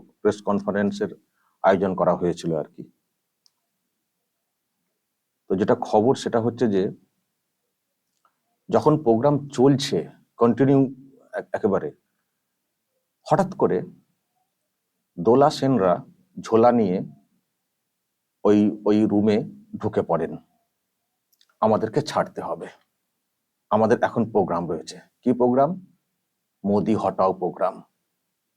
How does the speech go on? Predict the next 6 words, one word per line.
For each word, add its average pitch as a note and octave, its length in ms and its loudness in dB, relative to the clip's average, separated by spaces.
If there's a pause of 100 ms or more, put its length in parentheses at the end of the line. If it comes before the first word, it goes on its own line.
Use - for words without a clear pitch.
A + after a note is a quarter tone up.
(800)
বৃদ্ধজনদেরকে G#2 800 0
নিয়ে। E2+ 260 -4 (2250)
বুদ্ধিজীবী, G2+ 640 -2 (340)
শুনেন G#3 260 -2
না, D3+ 120 -2
বুদ্ধিজীবী, G#2 560 -2